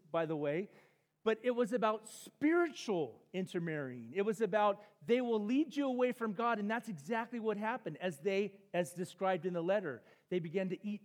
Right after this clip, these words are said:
meats sacrificed to idols, and they began to commit sexual immorality. And those were all part of their feasts. Those were all part of their sort of idol celebrations, if you would. And they fell right into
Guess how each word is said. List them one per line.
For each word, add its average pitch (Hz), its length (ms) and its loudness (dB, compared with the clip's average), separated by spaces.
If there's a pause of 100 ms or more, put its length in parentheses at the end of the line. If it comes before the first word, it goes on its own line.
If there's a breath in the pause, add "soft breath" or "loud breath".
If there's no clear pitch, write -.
(220)
meats 208 560 -2
sacrificed 208 800 -4
to 180 120 2
idols, 196 500 0 (380 soft breath)
and 180 120 0
they 180 100 4
began 185 600 -2 (300 soft breath)
to 185 80 0
commit 175 380 -4
sexual 175 460 -4
immorality. 139 680 -8 (120)
And 170 100 -4
those 202 160 0
were 208 100 0
all 202 160 0
part 196 240 -2
of 175 80 -2
their 160 120 -2
feasts. 165 460 -12
Those 175 160 -4
were 185 80 -2
all 185 220 0
part 190 260 -2
of 160 80 -4
their 160 180 0 (280 loud breath)
sort 185 140 0
of 165 100 -2 (120)
idol 185 540 0
celebrations, 170 880 -2
if 143 180 -8
you 135 100 -8
would. 120 260 -6 (960)
And 180 100 0
they 190 60 4
fell 196 300 2
right 202 380 0
into 196 560 -2